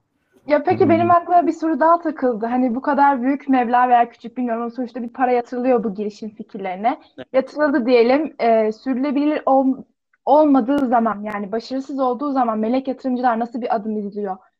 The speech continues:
Speaker 1: Veya neler oluyor o girişimde?
Speaker 3: Batıyor.
Speaker 1: Direkt yani melek yatırımcılar peki
Speaker 3: <laughs> Evet.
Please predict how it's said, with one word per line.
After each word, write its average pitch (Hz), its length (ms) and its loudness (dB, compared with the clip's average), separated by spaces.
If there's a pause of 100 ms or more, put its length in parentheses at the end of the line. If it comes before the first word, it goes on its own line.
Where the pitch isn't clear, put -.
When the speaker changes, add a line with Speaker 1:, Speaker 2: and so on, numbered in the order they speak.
(120)
Speaker 1:
Veya 233 100 4
neler 233 300 4
oluyor 233 360 4
o 220 80 -4
girişimde? 208 560 -8 (1400)
Speaker 3:
Batıyor. 117 440 -12 (720)
Speaker 1:
Direkt 233 360 0
yani 233 220 2
melek 277 280 2
yatırımcılar 285 500 2 (120)
peki - 160 -2
Speaker 3:
<laughs> 165 100 -8 (800)
Evet. 240 140 -4